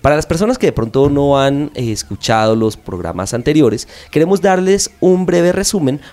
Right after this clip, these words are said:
para, eh, contextualizarlos en este espacio. Andrés, ¿qué de pronto podemos,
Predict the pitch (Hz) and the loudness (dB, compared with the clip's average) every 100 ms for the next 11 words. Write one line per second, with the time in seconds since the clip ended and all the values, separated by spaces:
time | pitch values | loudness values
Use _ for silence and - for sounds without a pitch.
0 | - 147 147 123 - - 110 98 117 110 | -4 0 0 0 -4 -6 -4 -2 -4 -4
1 | - 113 107 101 104 107 139 - - - | -2 -2 -2 -2 -2 0 -2 -4 -14 -14
2 | - 113 113 - 117 110 - - - _ | -2 0 0 0 -2 -4 -8 -12 -14 _
3 | - - 131 147 175 - - 185 185 185 | -20 -8 -2 0 -2 -4 -2 2 2 2
4 | 185 180 185 185 139 113 107 117 151 | 0 0 0 0 2 2 2 0 -2